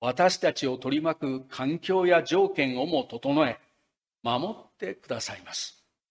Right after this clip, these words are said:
イエス様が喜ばれます。恵みと平安、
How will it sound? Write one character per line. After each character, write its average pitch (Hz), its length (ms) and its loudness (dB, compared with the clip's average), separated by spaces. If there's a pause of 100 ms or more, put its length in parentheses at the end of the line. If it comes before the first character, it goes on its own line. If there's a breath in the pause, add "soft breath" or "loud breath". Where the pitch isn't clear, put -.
(1600)
イ 127 80 0
エ 127 60 2
ス - 60 2
様 113 200 -2
が 110 140 -2
喜 123 80 2 (240)
ば 151 100 4
れ 147 80 2
ま 139 140 -2
す。 - 280 -8 (920)
恵 151 320 6
み 214 160 0
と 180 460 2 (300)
平 143 260 8
安、 127 300 0